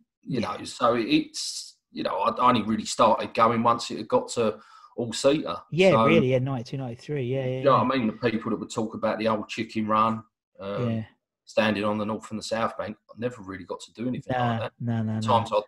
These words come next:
Speaker 1: go, I'd be, we'd be in the chicken run. So,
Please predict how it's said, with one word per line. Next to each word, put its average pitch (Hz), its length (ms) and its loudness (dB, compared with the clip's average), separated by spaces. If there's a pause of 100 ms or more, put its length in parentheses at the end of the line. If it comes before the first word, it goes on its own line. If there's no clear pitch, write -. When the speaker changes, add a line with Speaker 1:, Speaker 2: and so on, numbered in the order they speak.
Speaker 1:
go, 110 180 4
I'd 101 140 -2
be, 107 100 -8 (460)
we'd 110 200 -6
be 113 100 0
in 110 80 0
the 107 40 -4
chicken 131 360 -6
run. 92 160 -8 (120)
So, 101 520 -4